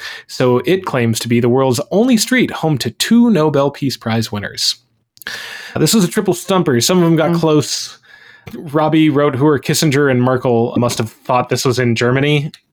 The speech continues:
Speaker 1: I don't know.
Speaker 2: Yeah.
Speaker 1: If you don't know where Soweto is, then it would be real hard to pin this. And so that's incorrect. He wagered everything but one hundred dollars, so he drops to a hundred.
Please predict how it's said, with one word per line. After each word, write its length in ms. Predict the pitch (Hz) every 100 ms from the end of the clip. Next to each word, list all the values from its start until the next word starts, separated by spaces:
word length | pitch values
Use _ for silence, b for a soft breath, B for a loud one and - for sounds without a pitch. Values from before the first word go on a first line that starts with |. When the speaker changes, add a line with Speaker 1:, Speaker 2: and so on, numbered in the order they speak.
| _ -
Speaker 1:
I 40 |
don't 100 | 110 220
know. 60 | 214
Speaker 2:
Yeah. 300 | 202 196 180 B B
Speaker 1:
If 160 | - 160
you 60 | 151
don't 120 | 165
know 80 | 147
where 140 | 127
Soweto 440 | - 123 120 110
is, 180 | 107 104
then 140 | 120 113
it 60 |
would 180 | 127 117
be 120 | 139
real 400 | 123 143 165 147
hard 240 | 135 131 117
to 60 |
pin 240 | - 127 117
this. 360 | 117 - - B B B B -
And 300 | 139 120 117
so 320 | 120 110 107 _
that's 200 | 143 135
incorrect. 440 | 131 113 117 107 -
He 360 | 123 117 117
wagered 460 | 113 110 117 110 104
everything 460 | 135 123 120 117
but 200 | 110 113
one 140 | 117 110
hundred 280 | 160 135 120
dollars, 380 | 110 147 180
so 220 | - - 107
he 60 |
drops 280 | 104 92 -
to 100 | -
a 40 | 104
hundred. 260 | 98 -